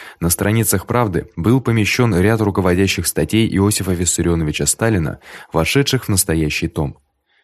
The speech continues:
Членами редакции и ближайшими сотрудниками "Правды" были Молотов, Альминский, Батурин, Свердлов, Горький, Самойлова и другие. За два с половиной года царское правительство восемь раз закрывало "Правду",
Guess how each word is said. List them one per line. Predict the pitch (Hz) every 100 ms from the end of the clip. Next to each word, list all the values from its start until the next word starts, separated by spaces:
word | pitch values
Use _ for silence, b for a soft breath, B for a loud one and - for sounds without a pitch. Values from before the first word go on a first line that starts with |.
| _
Членами | - 101 104 95
редакции | 95 95 101 92 -
и | - 90
ближайшими | 98 98 95 - 92 90
сотрудниками | - 101 - 113 85 82 76 78
"Правды" | - 117 87 73
были | 82 90 82
Молотов, | - 98 120 104 - - - B
Альминский, | - 82 85 113 110 - 78
Батурин, | 80 80 120 104 78 B B
Свердлов, | - - 92 110 82 78 - -
Горький, | 87 92 117 - 76 -
Самойлова | - - 87 95 123 113 98
и | 92 101
другие. | 98 104 87 82 67 - b b b b 82
За | 90
два | 107 120
с | -
половиной | 113 110 110 101
года | 107 131 92
царское | - 107 92 104 95
правительство | 92 101 120 92 - 82
восемь | 85 120 117 98
раз | 104 95
закрывало | 92 92 82 78 78
"Правду", | 73 78 - -